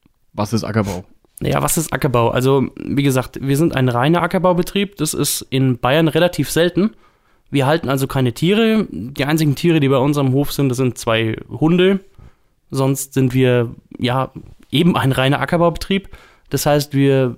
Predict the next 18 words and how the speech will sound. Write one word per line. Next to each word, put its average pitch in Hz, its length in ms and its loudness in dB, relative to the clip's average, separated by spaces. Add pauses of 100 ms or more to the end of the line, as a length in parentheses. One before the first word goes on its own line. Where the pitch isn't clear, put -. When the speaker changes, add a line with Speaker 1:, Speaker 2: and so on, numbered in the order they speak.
(140)
Speaker 2:
sind 131 320 -2
nur 190 500 4
am 127 120 -2
Acker 175 220 -2
unterwegs, 175 420 2
um 156 80 2
unser 160 180 2
Geld 160 200 0
zu 170 100 -2
verdienen. 175 440 2 (500)
Wir 135 360 2
bauen 131 380 0
Getreide 156 420 2
an, 180 200 4
das 143 160 -2
ist 131 280 -8
Wintergerste, 151 640 0
Winterweizen, 127 680 2